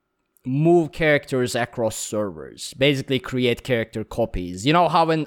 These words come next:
I believe in, like, World of Warcraft, you can pay, I don't know, a X amount, and you can switch to a different server with your exact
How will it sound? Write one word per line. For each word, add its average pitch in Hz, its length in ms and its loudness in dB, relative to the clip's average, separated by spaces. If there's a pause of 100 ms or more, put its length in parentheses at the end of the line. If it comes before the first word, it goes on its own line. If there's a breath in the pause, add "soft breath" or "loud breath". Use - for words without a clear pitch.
I 139 120 4
believe 156 260 2
in, 147 80 0
like, 127 240 -2
World 127 200 0
of - 60 -14
Warcraft, 131 400 -2
you 131 80 -4
can 131 200 -4
pay, 120 680 -4
I 131 80 0
don't 120 100 -2
know, 113 120 -4
a 117 260 -8
X 143 280 0
amount, 135 500 0 (480 soft breath)
and 131 180 2
you 127 100 0
can 131 180 0
switch - 420 -4
to 131 80 -2
a 117 60 0
different 117 400 -6
server 127 440 0
with 127 220 -4
your 113 140 -2
exact 113 680 -6